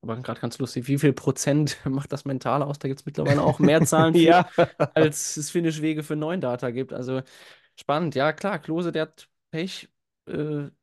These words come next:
Speaker 1: kriegt vielleicht diesen einen Dart da auf Tops, äh, bei diesem einundzwanzig Dart. Das ist, glaub ich, auch wirklich dieser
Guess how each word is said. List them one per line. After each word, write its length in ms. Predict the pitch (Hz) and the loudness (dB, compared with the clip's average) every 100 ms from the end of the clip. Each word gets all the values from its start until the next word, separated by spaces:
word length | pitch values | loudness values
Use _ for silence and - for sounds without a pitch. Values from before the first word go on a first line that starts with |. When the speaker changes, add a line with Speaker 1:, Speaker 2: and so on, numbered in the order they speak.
| _ _ | _ _
Speaker 1:
kriegt 180 | - 147 | -8 -4
vielleicht 360 | - 143 160 156 | 0 0 0 0
diesen 200 | 147 143 | -2 -2
einen 440 | - 123 165 160 | -2 0 0 0
Dart 340 | 147 131 160 151 | 0 0 0 0
da 60 | |
auf 180 | 143 143 | -2 -2
Tops, 400 | - 147 - - | -4 -6 -6 -4
äh, 320 | 147 143 143 | -2 0 -2
bei 300 | 135 135 147 | -6 -10 -10
diesem 160 | 135 139 | -6 -4
einundzwanzig 560 | 139 147 135 156 151 | -2 -2 -2 -2 -2
Dart. 180 | 143 123 | -2 0
Das 140 | 123 143 | -2 -4
ist, 180 | 151 | -6
glaub 160 | 156 117 | -4 -2
ich, 80 | 101 | -2
auch 120 | 131 | -4
wirklich 200 | 139 127 | -6 -10
dieser 300 | - - | -4 -2